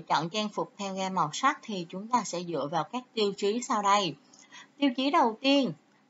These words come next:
đó chính là chọn những trang phục có màu sắc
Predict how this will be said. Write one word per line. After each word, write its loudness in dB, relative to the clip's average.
đó 0
chính 2
là 6
chọn 0
những -6
trang 0
phục -2
có 2
màu 4
sắc 0